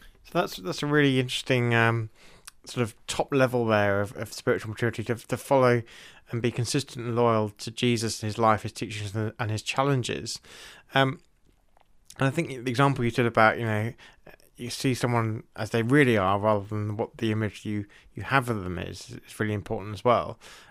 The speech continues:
And, um, uh, just, just, just bring that round again to, for me, to the, uh, the, how that kind of, um, ties into the,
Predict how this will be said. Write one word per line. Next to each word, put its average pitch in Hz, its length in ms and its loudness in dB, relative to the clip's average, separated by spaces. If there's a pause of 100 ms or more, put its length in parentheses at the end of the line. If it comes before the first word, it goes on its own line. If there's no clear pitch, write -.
(120)
And, 120 360 -2
um, 117 360 2 (800)
uh, 117 220 -10
just, 156 260 -10
just, - 220 -12
just - 240 -18 (160)
bring 170 160 4
that 151 160 4
round 147 300 6
again 135 260 2
to, - 260 -4 (140)
for - 180 -12
me, 127 180 2
to - 140 -6
the, 117 200 0 (520)
uh, 104 380 0 (840)
the, 107 220 -8
how 123 200 -2
that 113 220 -4
kind 113 180 -4
of, - 340 -6
um, 110 380 -6 (120)
ties 123 340 4
into 123 260 -2
the, 110 180 -4